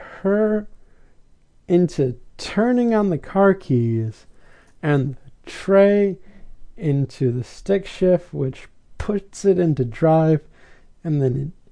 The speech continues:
into the radio, which turns on some country music. Vinny then line dances because he can't resist dancing to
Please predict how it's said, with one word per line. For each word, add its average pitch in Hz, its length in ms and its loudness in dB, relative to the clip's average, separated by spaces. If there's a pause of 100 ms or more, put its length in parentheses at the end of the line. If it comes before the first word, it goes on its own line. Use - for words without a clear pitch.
(120)
into 202 420 2
the 180 100 2
radio, 139 580 2
which 135 300 -8
turns 160 300 -4
on 147 160 -2
some 135 180 -2
country 120 400 -4
music. 113 640 -6 (1000)
Vinny 220 320 0
then 147 340 4
line 180 360 2
dances 135 600 -2
because 131 360 -6
he 120 80 -6
can't 127 380 -4
resist 120 580 -6 (840)
dancing 143 800 -2
to - 240 -8